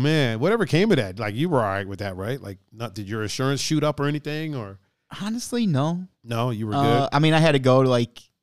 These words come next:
Speaker 2: I had to give, like, a deposition or something
Speaker 1: Mm.
Speaker 2: just to, like, I guess for, like, legal things. But,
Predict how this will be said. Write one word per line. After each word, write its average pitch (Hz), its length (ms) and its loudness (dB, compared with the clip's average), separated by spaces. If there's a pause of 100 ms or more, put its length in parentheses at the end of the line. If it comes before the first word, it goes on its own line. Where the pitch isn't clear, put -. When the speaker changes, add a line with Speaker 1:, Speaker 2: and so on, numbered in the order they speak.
(640)
Speaker 2:
I 117 60 -16
had 123 160 -4
to 110 40 -4
give, 117 220 -4
like, 110 160 -2
a 104 60 -4
deposition 113 720 -2
or 127 80 0
something 135 520 -2
Speaker 1:
Mm. 104 640 -4
Speaker 2:
just 156 260 4
to, 143 80 4
like, 113 360 2
I 120 100 0
guess 120 240 0
for, 120 140 -4
like, 107 180 0
legal 120 320 0
things. 135 360 0
But, 110 300 0